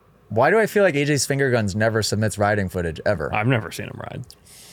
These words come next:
Speaker 1: Because I feel like I can't remember him riding, but A J's finger guns, send me riding footage if you've got it.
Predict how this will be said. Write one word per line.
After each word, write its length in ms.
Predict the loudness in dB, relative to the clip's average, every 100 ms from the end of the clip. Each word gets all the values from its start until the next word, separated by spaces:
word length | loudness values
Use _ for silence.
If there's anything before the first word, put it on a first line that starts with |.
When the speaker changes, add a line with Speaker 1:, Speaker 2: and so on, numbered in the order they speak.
| -18 -8
Speaker 1:
Because 220 | -2 0
I 60 | 0
feel 160 | 2
like 100 | 2
I 80 | 2
can't 220 | 0 -2
remember 340 | 0 0 0 0
him 340 | 0 -2 -4 -2
riding, 500 | 2 2 0 -6 -4
but 180 | -2 -2 _ -4
A 100 | 0
J's 200 | 0 -2
finger 200 | -2 0
guns, 220 | 0 -2
send 180 | -2 0
me 80 | 2
riding 320 | 2 0 -2
footage 300 | -6 -8 -10
if 100 | -12
you've 120 | -4
got 200 | -2 0
it. 100 | -2